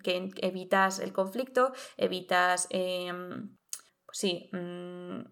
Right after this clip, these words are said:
generarte, pues, o sea, que, que se genere una situación negativa para ti.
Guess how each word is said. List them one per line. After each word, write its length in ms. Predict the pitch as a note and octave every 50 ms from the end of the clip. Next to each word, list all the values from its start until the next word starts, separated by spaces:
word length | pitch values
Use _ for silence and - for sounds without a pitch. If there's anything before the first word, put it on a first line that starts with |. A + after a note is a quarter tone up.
| _ _ - -
generarte, 720 | - - G3+ F#3 F#3 F3+ F3+ F3 F3 F3 - - F#3+ F#3+
pues, 420 | F#3+ G3 F#3+ F#3+ F3+ F3+ - - -
o 60 | - F#3+
sea, 180 | - F#3+ F#3 F#3
que, 300 | - F#3 F3+ F3+ F3+ F#3
que 120 | - F#3
se 160 | F3+ - - F3
genere 300 | - - F3+ F3+ F3 F3+
una 140 | F#3 F#3
situación 640 | F3+ F#3+ F#3 - F3+ F3+ - F#3+ F#3 F#3 G3 G3 - - - - - _ _ _
negativa 640 | - G3 G3 G3 F#3 F3+ F3 F3 - G3 F#3+ G3+ F#3+
para 200 | F#3+ F3+ E3+ E3
ti. 200 | - F3 F#3+ G3